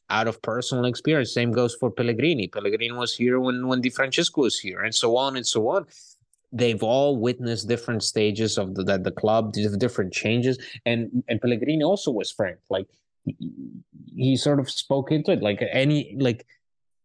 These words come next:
we've, we've, we've, we've, b-, we had been waiting for, he said, "We had been waiting for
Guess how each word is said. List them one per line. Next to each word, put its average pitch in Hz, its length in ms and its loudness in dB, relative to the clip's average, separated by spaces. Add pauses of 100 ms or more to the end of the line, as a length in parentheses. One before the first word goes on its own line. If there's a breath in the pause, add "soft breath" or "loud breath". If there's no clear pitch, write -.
(340)
we've, 123 600 -2 (540)
we've, 117 460 0 (180)
we've, 120 460 0
we've, 113 300 0
b-, 160 140 0
we 113 160 0
had 110 300 0
been 104 260 0
waiting 185 480 2
for, 139 200 -2
he 117 100 0
said, 117 240 -2
"We 113 180 0
had 113 260 0
been 98 240 -2
waiting 143 420 2
for 104 340 -2